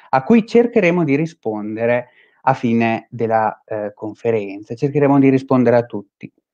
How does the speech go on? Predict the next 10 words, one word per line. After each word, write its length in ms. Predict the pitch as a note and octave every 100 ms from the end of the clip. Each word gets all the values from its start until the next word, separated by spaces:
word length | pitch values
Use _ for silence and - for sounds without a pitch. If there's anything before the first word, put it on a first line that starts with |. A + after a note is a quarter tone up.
| _ - - _
E 140 | D#4+
poi 160 | F#3+ C4
vi 100 | E3+
ricordo 360 | C3 A2+ D#3
i 40 | F3
prossimi 400 | B2 A2+ A#2 G#2+
due 140 | G#2+
appuntamenti. 800 | - - F2 C#3 F#3 - - _ _ -
Vi 80 |
ricordo 800 | F#3+ F#3+ D#3+ B2 A2+ A2 A2 -